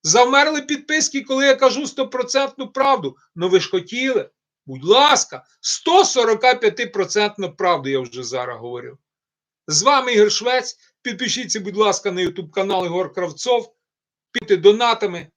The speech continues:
Сорок один сорок дев'ять сорок три дев'яносто, нуль п'ять одинадцять тридцять три п'ятнадцять. Карточка Приватбанку. А я буду говорити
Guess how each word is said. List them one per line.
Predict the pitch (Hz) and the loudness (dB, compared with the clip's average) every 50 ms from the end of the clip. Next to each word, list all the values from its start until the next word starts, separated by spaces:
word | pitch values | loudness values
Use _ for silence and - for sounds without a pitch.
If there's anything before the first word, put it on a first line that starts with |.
| _ _ _ _ _ _ _ _ _ _ | _ _ _ _ _ _ _ _ _ _
Сорок | - - - 254 254 226 214 - | -8 0 6 6 6 6 6 2
один | 226 208 220 214 208 180 | 0 0 0 0 0 0
сорок | - - 190 190 185 180 | -2 -2 -2 -2 -4 -4
дев'ять | 180 233 233 226 202 - | -4 -2 0 0 0 0
сорок | - - - 202 190 190 160 - | -2 -4 -2 0 0 -2 -2 -4
три | - 180 180 | -4 -4 -2
дев'яносто, | 165 151 175 175 196 208 233 233 214 - - 196 180 _ _ _ _ - | -2 -2 -4 -4 -4 -4 -4 -6 -6 -6 -8 -10 -12 _ _ _ _ -6
нуль | - 190 202 196 | -2 -2 -2 -2
п'ять | - 220 208 190 180 - | 0 0 0 0 0 -2
одинадцять | 170 165 185 214 214 202 190 - - 170 160 - | -6 -2 -2 0 0 0 -4 -4 -6 -10 -10 -10
тридцять | - 165 165 - - 170 143 - | -12 -10 -10 -8 -10 -12 -8 0
три | 196 208 202 | 4 6 6
п'ятнадцять. | 196 - 180 175 175 - 180 170 160 143 - - 131 _ _ | 6 4 -4 -8 -8 -8 -8 -8 -8 -8 -10 -14 -18 _ _
Карточка | - 214 214 190 - 185 156 - - - 139 | -2 -2 -2 -2 -4 -8 -16 -14 -12 -12 -12
Приватбанку. | - 175 170 165 160 151 160 151 135 131 _ - _ _ _ _ _ _ | -10 -8 -8 -8 -6 -6 -6 -6 -6 -8 _ -20 _ _ _ _ _ _
А | - 160 170 | -6 0 2
я | 175 185 208 240 254 | 4 6 6 6 4
буду | 247 233 285 285 | 2 0 -2 0
говорити | 269 269 277 262 262 262 240 220 196 - - 117 - | 0 2 2 2 2 4 6 4 4 4 0 -12 -12